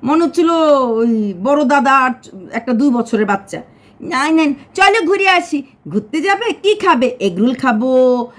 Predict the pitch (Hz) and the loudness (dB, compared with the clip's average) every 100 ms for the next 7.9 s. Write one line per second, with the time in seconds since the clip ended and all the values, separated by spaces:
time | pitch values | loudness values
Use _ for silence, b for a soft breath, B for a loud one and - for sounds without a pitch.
0 | 247 B 180 190 180 220 233 262 330 277 | -20 B -8 -6 -2 2 2 2 2 2
1 | 226 277 277 269 240 - _ _ _ _ | 2 2 2 0 -2 -10 _ _ _ _
2 | _ _ _ _ _ _ _ _ _ - | _ _ _ _ _ _ _ _ _ -2
3 | 247 349 302 226 208 214 202 202 233 254 | 0 2 0 0 0 -2 -2 0 -2 -2
4 | 247 269 269 247 262 B B - 214 233 | -6 -6 -4 -4 -4 B B -10 -6 -4
5 | 240 254 254 294 240 339 381 - 440 359 | -2 -2 -2 -4 -2 -2 -2 -2 2 2
6 | 240 196 b b - 190 160 285 359 330 | 0 -4 b b -10 -10 -4 -4 -4 -2
7 | 320 247 302 - 269 349 - 554 440 | -2 -2 -6 -4 -4 -2 -2 0 0